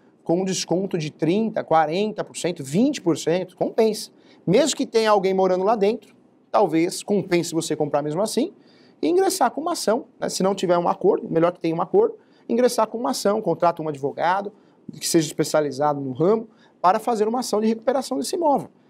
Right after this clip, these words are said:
porque acaba sendo um bom negócio, mesmo que você demore um ano para atingir a posse ou mais, dependendo do valor que você comprou, com certeza compensa, né? Se um imóvel que vale trezentos e cinquenta, você pagou duzentos e vinte,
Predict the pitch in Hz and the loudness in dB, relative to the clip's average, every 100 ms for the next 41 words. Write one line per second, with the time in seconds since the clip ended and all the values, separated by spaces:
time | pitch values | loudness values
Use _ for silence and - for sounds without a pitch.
0 | _ _ 175 190 214 175 170 196 202 233 | _ _ -2 0 2 0 0 -2 -4 -4
1 | 269 269 247 190 180 277 214 180 - 170 | -4 -4 0 2 2 2 2 2 -2 -6
2 | 220 254 233 226 226 196 208 226 220 285 | -4 -2 -2 0 0 2 4 2 0 2
3 | 240 277 226 120 _ _ _ 160 180 175 | 4 4 2 -6 _ _ _ 4 4 4
4 | - 180 190 165 165 143 170 196 196 220 | -2 -4 -2 0 0 2 2 2 2 0
5 | 240 240 185 - _ _ _ 175 190 202 | 0 0 -6 -16 _ _ _ -4 0 0
6 | 202 196 190 185 185 185 185 180 240 202 | 2 4 2 2 0 0 0 -2 0 4
7 | 220 - _ _ - 262 214 415 233 196 | 2 2 _ _ -4 -2 0 0 2 2
8 | 208 330 - 214 202 - - 185 - _ | 0 -6 -2 -2 -2 -8 -6 -6 -8 _
9 | - - 156 165 175 170 160 170 160 160 | -10 -2 0 4 2 2 -4 0 2 2
10 | 160 165 190 233 233 190 170 175 170 165 | 0 -2 0 -2 -2 0 0 0 0 0
11 | 165 156 165 180 175 226 - | 0 -2 -2 -2 -2 -2 -4